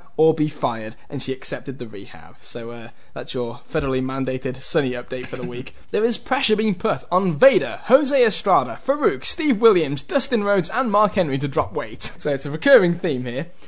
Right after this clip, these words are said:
Uh, we move to that Sunday, June twenty-eighth, W W F King of the Ring, seventeen thousand eighty-seven fans sell out Pittsburgh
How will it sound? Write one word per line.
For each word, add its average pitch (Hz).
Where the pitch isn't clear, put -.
Uh, 190
we 202
move 247
to 208
that 220
Sunday, 175
June 233
twenty-eighth, 220
W 240
W 175
F 127
King 233
of 226
the 220
Ring, 151
seventeen 190
thousand 139
eighty-seven 165
fans 143
sell 247
out 139
Pittsburgh 127